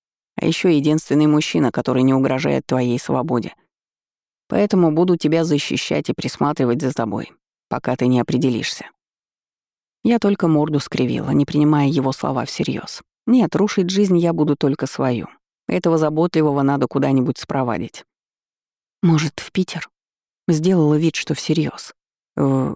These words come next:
куда?" сощурился он. "Санкт-Петербург, Ярик. Мы там жили, когда тебя ещё не было даже в планах". Пока он морщил лоб, мне и правда вдруг захотелось снова повидать этот город.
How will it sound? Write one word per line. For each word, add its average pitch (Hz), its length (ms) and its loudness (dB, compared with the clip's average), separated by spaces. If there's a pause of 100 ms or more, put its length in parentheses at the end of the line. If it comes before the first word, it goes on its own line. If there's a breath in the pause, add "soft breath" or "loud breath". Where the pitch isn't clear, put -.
(140)
куда?" 135 440 -2 (560)
сощурился 139 640 -2
он. - 220 -8 (720)
"Санкт-Петербург, 185 1000 -2
Ярик. - 440 -4 (520)
Мы 214 120 4
там 202 200 4
жили, 202 240 2
когда 131 260 -2
тебя 139 220 0
ещё 135 240 -2
не 143 160 4
было 127 200 0
даже 131 220 0
в - 100 -6
планах". 131 440 -6 (1200)
Пока 190 240 0
он 202 240 6
морщил 190 440 2
лоб, 202 280 0
мне 165 320 4
и - 20 -2
правда 185 360 0
вдруг 147 260 0
захотелось 156 600 0
снова 175 360 2
повидать 147 480 0
этот 147 240 -2
город. 135 480 -4